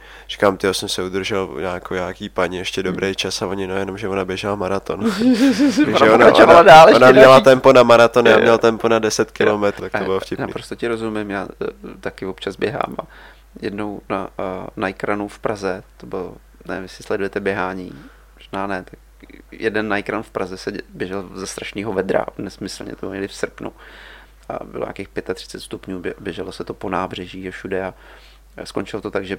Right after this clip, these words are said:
Speaker 2: přijel takovej ten kamion na ty, eh, katastrofy, ten, eh, ta nemocnice pojízdná a v tom Podolí tam prostě zachraňovali lidi, protože jsme dobíhali do cíle, tam všichni leželi, zvraceli, prostě kolabovali. No a já tam mám stejnou příhodu, že běžím a předběhne mě holka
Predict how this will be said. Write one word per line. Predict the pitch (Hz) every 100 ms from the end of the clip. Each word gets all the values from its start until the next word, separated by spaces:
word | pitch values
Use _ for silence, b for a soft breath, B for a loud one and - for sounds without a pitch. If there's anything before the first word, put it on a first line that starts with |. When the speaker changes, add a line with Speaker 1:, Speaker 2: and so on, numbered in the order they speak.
| _ -
Speaker 2:
přijel | - 110 101 95
takovej | - - 98 98
ten | 107 101
kamion | - 98 98 98 98 101 104 - -
na | 113
ty, | - 98 98 - _ -
eh, | 87 - -
katastrofy, | 95 - - - - - 92 _ b b
ten, | - 104
eh, | - - -
ta | 110
nemocnice | 107 110 - -
pojízdná | - 98 98 90 98 - -
a |
v | -
tom | 107
Podolí | - 104 104 101
tam | 104
prostě | - 113
zachraňovali | 101 - 104 104 104
lidi, | 104 98
protože | 95 101 104
jsme | - - 120
dobíhali | 101 98 101 101
do |
cíle, | - 101
tam | 95
všichni | - 101
leželi, | 95 92 101 95
zvraceli, | 98 - - 120 113 127
prostě | 165 -
kolabovali. | - - - 101 101 101 B B B B B -
No | 117
a |
já | 113
tam | 107
mám | 110
stejnou | - 117 -
příhodu, | - - 104 117 117
že | -
běžím | 123 - 175 170
a |
předběhne | - - 170 185 -
mě | 175
holka | 156 - -